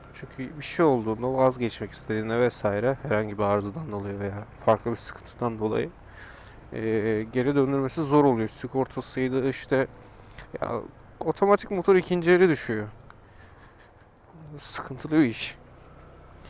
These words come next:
O yüzden her zaman garantili olması lazım. Hani test edip ufaktan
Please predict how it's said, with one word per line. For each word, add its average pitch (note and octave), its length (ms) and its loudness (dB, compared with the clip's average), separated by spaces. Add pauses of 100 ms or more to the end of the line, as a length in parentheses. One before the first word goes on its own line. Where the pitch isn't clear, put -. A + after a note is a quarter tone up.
(300)
O C#3 120 -4
yüzden C#3+ 200 0
her D3 120 6
zaman C#3 320 4 (500)
garantili C#3 460 4
olması B2 380 -2
lazım. A2 300 -2
Hani A2 180 -6 (120)
test D#3+ 300 -2
edip D3 220 0 (140)
ufaktan C3+ 560 -2